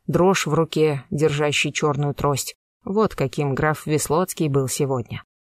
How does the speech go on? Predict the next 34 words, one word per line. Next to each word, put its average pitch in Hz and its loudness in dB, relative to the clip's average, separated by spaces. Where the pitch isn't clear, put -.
А 175 2
его 156 4
зеленые 147 0
глаза, 147 0
опущенные 147 -2
к - -10
самому 147 -2
полу, 160 0
отливали 165 2
болотной 143 0
мутью. 143 -4
Со - 2
спины 220 4
можно 180 4
было 175 4
предположить, 170 0
что - -2
это 160 0
древний 165 2
больной 160 2
старик — 175 0
непонятно 147 0
зачем 151 0
вставший 165 -2
из - -2
предсмертного 156 0
ложа 151 2
и 143 4
решивший 156 0
попугать 175 0
своим 147 -2
видом 160 2
честной 165 0
народ. 165 0